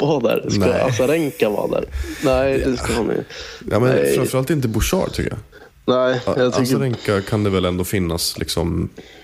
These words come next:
Speaker 2: ah, jag vet inte. Fast det, ja, alltså, det är ju mer bara att hon, hon är stabil, så att hon har ett stabilt psyke också, men det är ju inget utöver, alltså, det är ju, liksom, inget så här Nadal överjordiskt.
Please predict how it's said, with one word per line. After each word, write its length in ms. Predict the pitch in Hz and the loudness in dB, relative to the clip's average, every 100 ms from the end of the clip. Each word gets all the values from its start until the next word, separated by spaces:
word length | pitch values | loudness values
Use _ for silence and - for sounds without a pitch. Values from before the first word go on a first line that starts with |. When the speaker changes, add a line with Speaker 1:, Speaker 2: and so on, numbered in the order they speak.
| - - - | -20 -20 -16
Speaker 2:
ah, 80 | - - | -10 -4
jag 100 | 71 | 0
vet 280 | 101 107 | 0 -2
inte. 260 | - - - - - - - - - - - - - - - | -4 -6 -10 -12 -10 -8 -6 -8 -14 -18 -20 -20 -20 -20 -6
Fast 360 | - 110 - - | 0 0 -2 -2
det, 160 | - - | -2 -4
ja, 340 | - 98 131 120 | -2 0 2 0
alltså, 200 | - 117 | 0 0
det 80 | 127 | 2
är 20 | |
ju 60 | |
mer 140 | 156 127 | 2 2
bara 80 | 104 | 0
att 80 | |
hon, 200 | - 113 - | 0 0 2
hon 180 | 120 131 | 2 2
är 40 | |
stabil, 680 | - 113 95 - - - - | 2 -2 0 0 0 -2 -2
så 140 | - 107 | -2 0
att 60 | |
hon 100 | 113 | 2
har 60 | 123 | 2
ett 80 | 131 | 0
stabilt 400 | 127 110 147 90 | 0 2 0 0
psyke 420 | - 92 85 - | 0 0 0 -2
också, 360 | - - - - | -2 -2 -2 0
men 140 | 95 | 2
det 60 | 98 | 2
är 40 | |
ju 140 | 98 107 | 2 2
inget 240 | 92 - | 0 -2
utöver, 680 | 120 113 135 110 92 87 104 - - | -2 0 2 2 0 -2 -4 -10 -8
alltså, 180 | 98 95 | -2 0
det 100 | 95 | 2
är 80 | 98 | 0
ju, 60 | |
liksom, 200 | 101 101 | 0 0
inget 280 | 95 110 - | 2 0 -2
så 120 | - | -2
här 220 | - - - - - - - - - - - - - - - - - - - | 0 -2 -6 -14 -20 -20 -20 -20 -20 -20 -20 -18 -16 -18 -20 -20 -20 -6 0
Nadal 480 | 104 98 110 92 90 | 2 2 2 2 2
överjordiskt. 840 | 92 90 98 123 92 - - | 2 2 2 2 0 -4 -8